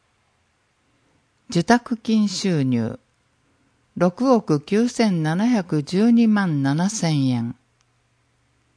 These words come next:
事業収入、五千六百十七万二千円。負担金収入、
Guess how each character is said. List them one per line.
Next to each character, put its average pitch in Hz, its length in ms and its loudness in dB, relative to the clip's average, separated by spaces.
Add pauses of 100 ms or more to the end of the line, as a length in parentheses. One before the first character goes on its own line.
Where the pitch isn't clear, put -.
(500)
事 175 200 0
業 254 260 6
収 202 360 0
入、 120 380 -2 (880)
五 185 160 0
千 240 320 6
六 156 160 0 (140)
百 160 300 -2
十 208 260 0
七 226 320 2
万 202 300 0
二 131 180 0
千 180 380 0
円。 131 340 -2 (1300)
負 - 80 -20
担 269 260 4
金 240 320 4
収 180 340 -2
入、 113 400 -2